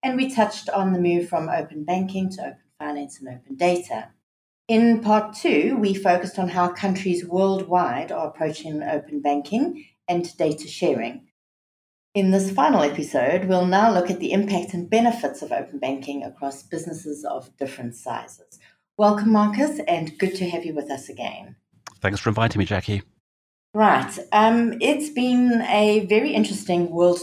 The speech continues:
Speaker 1: tour of open banking and, and open finance. Um, taking it up a level on future strategy,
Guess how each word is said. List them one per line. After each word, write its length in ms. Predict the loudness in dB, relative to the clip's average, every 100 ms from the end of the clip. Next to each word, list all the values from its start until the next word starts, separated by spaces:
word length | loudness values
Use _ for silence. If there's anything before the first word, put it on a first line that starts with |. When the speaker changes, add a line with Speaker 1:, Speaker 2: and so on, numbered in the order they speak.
| -2
Speaker 1:
tour 120 | 0
of 120 | 2
open 260 | 0 0 4
banking 380 | 4 4 0 -2
and, 260 | -2 -4 -8
and 180 | -4 0
open 280 | 0 -2 -6
finance. 720 | 0 2 2 0 -4 -12 -10 -6
Um, 280 | -2 -2 -2
taking 400 | 0 2 2 2
it 80 |
up 180 | 2 2
a 40 | 2
level 520 | 2 2 2 0 -4 -12 _ _ _
on 260 | 4 4 2
future 420 | -4 -4 -4 -4
strategy, 1000 | -8 0 0 2 -2 -8 -10 -8 -6